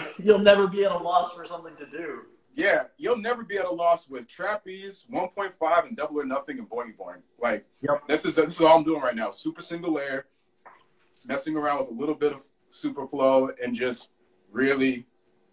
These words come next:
Speaker 2: just keeping it smooth. Whoops.
Speaker 1: Yes. Um, also, another benefit of that trick, it seems, is it'll teach you how to do those rolls without binding.
Speaker 2: Yeah.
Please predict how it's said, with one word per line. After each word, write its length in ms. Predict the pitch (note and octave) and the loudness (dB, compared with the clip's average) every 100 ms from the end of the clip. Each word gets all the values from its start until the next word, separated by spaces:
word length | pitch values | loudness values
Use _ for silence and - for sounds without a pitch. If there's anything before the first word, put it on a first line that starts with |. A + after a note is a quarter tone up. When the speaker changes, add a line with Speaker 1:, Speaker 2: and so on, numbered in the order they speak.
| _ _ _ _ - | _ _ _ _ -10
Speaker 2:
just 200 | B2+ - | -10 -6
keeping 320 | C#3 C3 C3 | -6 -4 0
it 240 | A#2+ A#2 | 2 0
smooth. 520 | - - - D3+ - - _ _ _ _ _ _ _ _ _ - | -4 -10 0 4 4 0 _ _ _ _ _ _ _ _ _ -18
Whoops. 140 | B2+ | -6
Speaker 1:
Yes. 340 | A#2+ C3 A#2 - _ _ _ _ _ - - - _ _ _ _ _ _ _ _ _ - | -4 -2 -4 -8 _ _ _ _ _ -18 -18 -20 _ _ _ _ _ _ _ _ _ 0
Um, 520 | D3 C3+ A#2 G#2+ G#2 - _ _ _ - | 2 2 -2 -8 -16 -20 _ _ _ -2
also, 560 | - G#3+ - F#3 D3 C3+ | 4 4 2 -2 -2 -2
another 360 | C3 D3+ E3 | -2 -4 -4
benefit 360 | D3 C3+ - C3+ | -6 -8 -8 -6
of 60 | |
that 200 | B2 A#2 - | -4 -4 -6
trick, 360 | - D3+ C#3+ | -8 -6 -6
it 100 | C3+ | -10
seems, 500 | - C#3 C3 B2 A#2 - | -10 -8 -6 -6 -8 -2
is 200 | C3 B2+ | -2 0
it'll 240 | A#2+ A2+ - | -2 -4 -8
teach 380 | - D3+ D3+ | -4 -4 -2
you 120 | C#3 B2 | -2 -2
how 320 | - C3 C#3+ | 4 6 6
to 100 | C3+ | 4
do 180 | B2+ A#2+ | 0 0
those 280 | A#2 A2 | 2 0
rolls 380 | G#2+ A#2+ A2+ A2 | -2 -2 -2 -4
without 380 | A2 A#2+ A#2+ - | -6 -2 -2 -2
binding. 400 | A2+ A#2 A2+ G#2 - _ _ _ - - - | -4 -4 -4 -6 -10 _ _ _ -18 -18 -4
Speaker 2:
Yeah. 260 | B2+ A2+ | 0 0